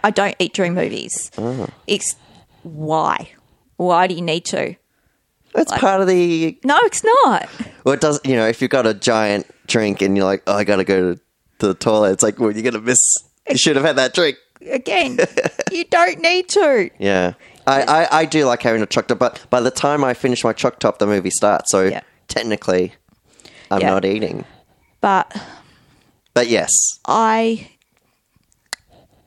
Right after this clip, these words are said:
Speaker 1: I didn't cry during this movie, so that tells me something, that I
Speaker 2: Wait.
Speaker 1: did not emotionally connect through this movie.
Speaker 2: Wait, you didn't
Speaker 1: I didn't cry.
Speaker 2: Not even at the start?
Speaker 1: I was
Speaker 2: With
Speaker 1: like, "Oh, don't do that,"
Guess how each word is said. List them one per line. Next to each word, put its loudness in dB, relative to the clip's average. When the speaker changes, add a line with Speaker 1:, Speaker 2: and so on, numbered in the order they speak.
Speaker 1:
I 0
didn't -4
cry 0
during -4
this -6
movie, -2
so 2
that -2
tells -4
me -6
something, -10
that -2
I 2
Speaker 2:
Wait. 0
Speaker 1:
did -2
not 0
emotionally -2
connect -6
through -2
this -6
movie. -6
Speaker 2:
Wait, 0
you 2
didn't 0
Speaker 1:
I 2
didn't -2
cry. 2
Speaker 2:
Not 2
even 2
at -2
the 0
start? 0
Speaker 1:
I 2
was 2
Speaker 2:
With 4
Speaker 1:
like, -2
"Oh, 4
don't -2
do 2
that," 0